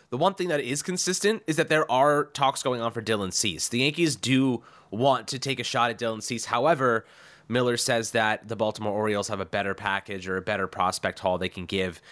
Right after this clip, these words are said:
and the White Sox are a little bit more intrigued by that. So I don't think that Cease is really realistic for us unless we really wanna go balls to the wall. But, you know, Ryan, how you feeling right now, what the Yankees might be talking about? I think they're probably competent.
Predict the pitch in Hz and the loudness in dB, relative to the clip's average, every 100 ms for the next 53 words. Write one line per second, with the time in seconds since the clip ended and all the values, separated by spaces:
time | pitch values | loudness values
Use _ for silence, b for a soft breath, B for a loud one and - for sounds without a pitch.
0 | B B 117 101 98 95 90 - 90 - | B B -4 -2 -2 -4 -4 -2 -2 -2
1 | 101 92 92 92 90 - 98 90 - 85 | -4 -4 -4 -6 -6 -6 -8 -6 -6 -6
2 | 85 92 - - 110 120 - - 120 110 | -2 -2 -2 -2 -2 -2 -4 -8 -4 -4
3 | - 110 101 90 82 92 110 123 165 175 | -4 -4 -4 -6 -6 -4 0 0 -2 0
4 | 185 185 185 180 - 165 - 143 131 110 | 4 4 2 -2 4 4 4 0 -4 -6
5 | 85 107 131 143 143 143 135 147 - 151 | -4 0 2 2 2 4 4 2 2 0
6 | 147 156 170 B B B - 131 156 - | 4 2 0 B B B -2 0 2 0
7 | - B B B B 151 151 143 139 139 | -8 B B B B -2 2 2 2 0
8 | 156 175 - 147 139 131 135 131 131 127 | -2 -2 2 2 2 0 2 4 2 0
9 | 123 123 123 107 117 117 107 120 110 120 | -2 -4 -4 -2 -2 -2 -2 2 2 0
10 | 107 113 110 - 127 120 - - 165 190 | 0 0 0 -4 -2 -2 -2 0 4 6
11 | 196 202 - - 123 123 135 156 170 | 4 0 -2 0 0 0 0 -2 -2